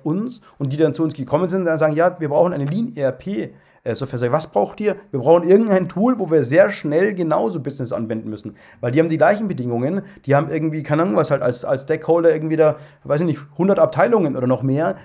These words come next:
die auch drücken, sagen, du, ich muss jetzt hier mein X Y rausbringen, im nächsten Quartal verkaufen.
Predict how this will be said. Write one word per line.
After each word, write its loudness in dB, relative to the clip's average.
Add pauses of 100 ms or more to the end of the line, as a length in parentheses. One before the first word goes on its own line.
(140)
die 2
auch 0
drücken, -4
sagen, 2
du, -2 (140)
ich -6
muss 2
jetzt -6
hier 4
mein 0
X -12
Y -4
rausbringen, -2
im -8
nächsten -4
Quartal 2
verkaufen. -2